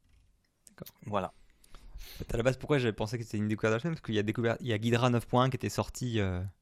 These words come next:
Speaker 1: il y a quelques jours, et du coup, je croyais que tu voulais en faire une annonce, c'est pour ça.
Speaker 2: Ah non, non, je n'ai pas suivi, hein.
Speaker 1: <laughs> Je serais bien capable de vous dire ce qui a changé dans la neuf point un par rapport à la neuf point zéro point deux, mais elle est sortie, voilà.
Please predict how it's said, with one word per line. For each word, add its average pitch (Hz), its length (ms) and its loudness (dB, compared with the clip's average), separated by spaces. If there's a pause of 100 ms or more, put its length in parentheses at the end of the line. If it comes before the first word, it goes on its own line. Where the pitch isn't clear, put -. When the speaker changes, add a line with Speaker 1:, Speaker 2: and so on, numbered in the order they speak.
(560)
Speaker 1:
il - 60 -4
y - 20 0
a - 20 -4
quelques 117 300 2
jours, 127 280 2
et 104 40 0
du - 100 -4
coup, - 80 -12
je - 60 -12
croyais 107 160 -4
que - 80 -20
tu 101 80 -10
voulais 98 160 -6
en 107 100 -8
faire 117 140 -8
une 107 120 -8
annonce, 98 300 -12
c'est - 80 -20
pour - 160 -16
ça. - 100 -16 (760)
Speaker 2:
Ah 113 200 6
non, 101 300 -2
non, 98 200 -6
je - 140 -14
n'ai - 60 -20
pas 101 100 -8
suivi, 104 440 -12
hein. 95 100 -12 (440)
Speaker 1:
<laughs> - 60 -2 (2250)
Je 113 60 -10
serais 110 100 -4
bien 117 120 0
capable 131 200 4
de 110 60 2
vous 107 80 -2
dire 117 140 2
ce - 80 -12
qui - 80 -6
a 113 40 -6
changé 143 260 0
dans 110 100 2
la 104 60 -2
neuf 107 120 -6
point 113 180 -4
un 113 60 -4
par - 140 -10
rapport 95 260 -8
à 90 40 -6
la 87 80 -6
neuf 104 200 -4
point 104 160 -8
zéro 98 220 -6
point 98 180 -8
deux, 120 180 -6 (120)
mais 110 160 -6
elle 110 120 -6
est 104 40 -6
sortie, - 320 -12 (100)
voilà. - 160 -20